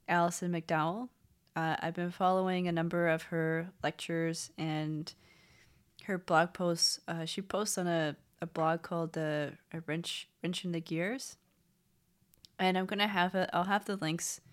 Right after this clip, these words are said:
to her blog and to some of her, uh, the lectures on YouTube in the description.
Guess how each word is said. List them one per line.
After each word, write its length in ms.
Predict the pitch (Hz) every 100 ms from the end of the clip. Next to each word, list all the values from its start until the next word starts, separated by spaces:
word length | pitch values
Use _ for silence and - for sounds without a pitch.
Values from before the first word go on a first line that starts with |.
| - - - _ _ _ _ -
to 240 | 196 175
her 180 | 175 175
blog 520 | 175 151 156 160 165 -
and 500 | 175 160 160 160 156
to 220 | - 180 170
some 200 | 165 165
of 140 | 160
her, 380 | 175 165 160 160 - - - - -
uh, 360 | 170 160 156 151
the 100 | 165
lectures 440 | 165 - 170 170
on 160 | 160 160
YouTube 400 | 160 - 160 160 _ _ -
in 100 | 165
the 120 | 165
description. 680 | 165 156 - 165 - 202